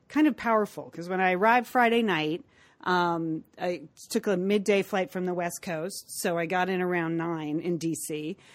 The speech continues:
and we were just staying near the airport. And so once I got to the hotel bar, I wanted to have dinner, uh, waiting for my friends. And, um, you know, half the bar, I would say a third of the bar was women coming in for the march.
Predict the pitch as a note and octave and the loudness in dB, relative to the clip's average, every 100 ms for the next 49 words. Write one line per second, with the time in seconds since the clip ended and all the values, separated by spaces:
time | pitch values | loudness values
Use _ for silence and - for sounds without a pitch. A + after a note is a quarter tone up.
0 | - - F3+ F#3+ G3 G3+ - A3 F#3+ F#3 | -20 -4 -2 2 2 0 -2 0 2 2
1 | F3+ F3 E3 E3 D3 E3+ E3 E3+ E3+ E3 | 0 -2 -2 -4 -4 -4 -2 -2 -2 -2
2 | D#3+ - - - G#3 A3+ A#3 C4 A#3 A3+ | -4 -8 -20 -4 2 2 4 6 6 4
3 | A#3 G3+ G3+ G3 F#3 F3+ G3 F#3+ F#3 F3 | 4 4 4 4 2 6 8 8 8 6
4 | F3+ E3+ F#3 E3+ D#3+ F3 E3+ D3+ F#3 - | 2 2 0 0 2 2 2 -2 -8 -12
5 | - - F3+ F3+ F3 F#3 F#3 F#3+ G3 F3+ | -20 0 6 8 8 6 6 4 2 2
6 | F3 G3 F#3 E3+ D#3+ - - F3+ E3+ E3+ | 2 2 2 4 0 -2 0 2 2 2
7 | E3 - E3+ E3 E3+ E3 - G#3+ G3 A3 | -2 -2 0 0 0 -4 -2 0 4 6
8 | A#3 - B3+ A3 G#3+ G#3+ A#3 G#3 G3 A#3+ | 6 6 8 8 8 6 6 4 6 8
9 | C4 D4 C#4 A#3 G#3+ G#3 A3 G3+ G3 F#3+ | 8 8 6 8 10 8 8 8 8 6
10 | F3+ G3+ G#3 G#3 G3+ - G#3 G#3 G3+ C4 | 2 4 6 6 0 -2 0 2 2 2
11 | B3 E3+ F3 - | 2 2 -2 -10